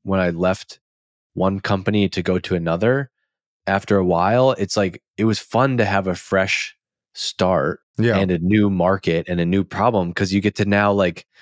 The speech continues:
Speaker 1: do this on five years of learning.
Speaker 2: Right. Well, I think mentors are critical there. That seems to be, when I listen to people talk about,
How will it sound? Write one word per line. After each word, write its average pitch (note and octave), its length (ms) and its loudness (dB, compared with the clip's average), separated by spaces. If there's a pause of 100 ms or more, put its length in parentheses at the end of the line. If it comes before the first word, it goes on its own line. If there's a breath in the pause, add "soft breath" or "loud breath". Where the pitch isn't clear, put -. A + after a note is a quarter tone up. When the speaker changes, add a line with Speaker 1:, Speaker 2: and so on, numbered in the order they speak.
(380 soft breath)
Speaker 1:
do A#2 180 4
this G#2+ 240 0
on F#2 300 -2
five G2+ 360 -4
years G2+ 220 0
of D#2 160 -4
learning. D#2 540 -2 (200)
Speaker 2:
Right. A#2 320 0 (380 soft breath)
Well, D#3+ 120 4
I G3 100 4
think G#3 260 -2
mentors C3 880 2
are A2 160 2
critical G#2 600 -2
there. D#2 340 -4 (600)
That D#3+ 300 0
seems F3 340 2
to C#3+ 100 -4
be, C3+ 120 4
when B2 180 2
I C#3 120 2
listen C#3+ 340 0
to B2+ 80 0
people A#2+ 280 -2
talk A#2+ 360 2
about, G#2+ 380 0